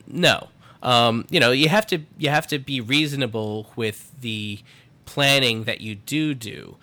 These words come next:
Uh, yes, it's possible that if I don't think about that, then, you know, if nasa does send me the email saying, "Hey, we saw your video on YouTube, we want to send you up in a shuttle to Mars,"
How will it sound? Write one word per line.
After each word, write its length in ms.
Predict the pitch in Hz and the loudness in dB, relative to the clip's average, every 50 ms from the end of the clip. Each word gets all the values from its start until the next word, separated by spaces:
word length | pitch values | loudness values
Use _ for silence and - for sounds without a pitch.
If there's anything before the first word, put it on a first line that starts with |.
| _ - - - | _ -20 -18 -10
Uh, 280 | - 110 110 107 107 - - | -6 -4 -2 -2 -2 -4 -6
yes, 520 | - - - 147 170 156 151 156 - - 143 | -12 -14 -6 -2 0 2 2 2 0 -2 -6
it's 100 | - - | -8 -4
possible 680 | - - 139 143 147 - 143 131 131 127 127 127 131 123 | 0 2 2 2 2 0 -4 -4 -2 -2 -2 -2 -2 -2
that 280 | 127 123 123 120 - | 0 0 2 0 0
if 140 | - 120 - | -4 -6 -6
I 140 | 110 104 107 | -4 -4 -6
don't 400 | 101 - - 123 131 139 - - | -6 -6 -2 -2 -2 -2 -4 -8
think 220 | - - 139 143 143 | -12 -12 -10 -8 -4
about 340 | 135 139 135 139 135 - | -2 0 0 0 0 0
that, 280 | - 139 139 139 139 - | 0 0 0 0 -2 -2
then, 440 | 123 117 113 110 110 110 107 107 - - - - - _ - | -2 -2 -2 -2 -4 -6 -8 -10 -12 -16 -20 -20 -20 _ -6
you 80 | 113 | -2
know, 180 | 110 110 107 - | -2 0 0 0
if 320 | - 90 123 123 - - | -2 -2 -4 -4 -4 -6
nasa 480 | - 101 107 120 123 117 - 120 110 101 | -6 -2 0 0 0 0 -2 -6 -6 -4
does 240 | 104 107 113 131 127 | -2 -2 -2 -2 -2
send 360 | - - 131 127 131 131 131 | -2 -2 -2 -2 -2 -4 -4
me 260 | 127 127 131 131 131 | -4 -4 -4 -4 -4
the 340 | 120 120 117 113 110 107 - - | -6 -6 -8 -8 -8 -10 -10 -8
email 420 | - 143 151 151 147 139 139 139 135 | -6 -4 -2 -2 -2 0 0 -2 -2
saying, 300 | - - 117 113 113 110 | -2 -2 -2 -2 -2 0
"Hey, 240 | 113 143 147 147 | 0 2 2 2
we 140 | 135 120 117 | 2 0 -2
saw 180 | - - 139 135 | -2 -2 0 0
your 160 | 135 123 113 | 0 0 0
video 280 | 120 131 131 135 127 117 | -2 0 0 0 0 0
on 60 | 107 | 0
YouTube, 380 | 107 113 135 131 - - 113 | -2 -4 -4 -4 -4 -6 -6
we 100 | 107 107 | -6 -6
want 160 | 107 113 113 110 | -4 -4 -4 -4
to 60 | 104 | -4
send 240 | - - 113 113 110 | -4 -4 -6 -4 -4
you 120 | 107 107 | -4 -4
up 140 | 117 113 - | -4 -4 -4
in 80 | 117 | -6
a 60 | 107 98 | -6 -6
shuttle 320 | - - 117 117 131 127 | -6 -4 -4 -4 -4 -6
to 120 | - - | -8 -8
Mars," 560 | 107 98 98 101 110 127 147 175 180 - - | -8 -6 -4 -2 -2 -2 -4 -6 -8 -12 -14